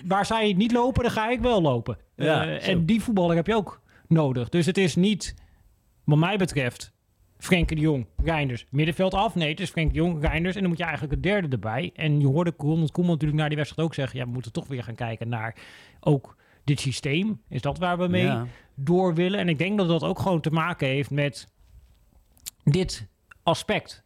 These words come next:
Speaker 1: Want als je ze samen wil gaan opstellen... dan is het misschien wel heel erg logisch om toch terug te gaan naar, ja, een vier drie-achtige formatie.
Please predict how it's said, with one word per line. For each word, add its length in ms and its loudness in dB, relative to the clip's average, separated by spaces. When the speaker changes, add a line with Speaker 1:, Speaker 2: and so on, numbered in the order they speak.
Speaker 1:
Want 140 -2
als 140 0
je 80 0
ze 160 -2
samen 480 0
wil 200 0
gaan 180 -4
opstellen... 540 -2
dan 280 2
is 200 0
het 100 -2
misschien 440 2
wel 240 2
heel 200 0
erg 120 0
logisch 600 -2
om 260 4
toch 380 0
terug 280 2
te 100 -2
gaan 360 0
naar, 420 0
ja, 200 -6
een 100 0
vier 340 0
drie-achtige 1000 -2
formatie. 640 -4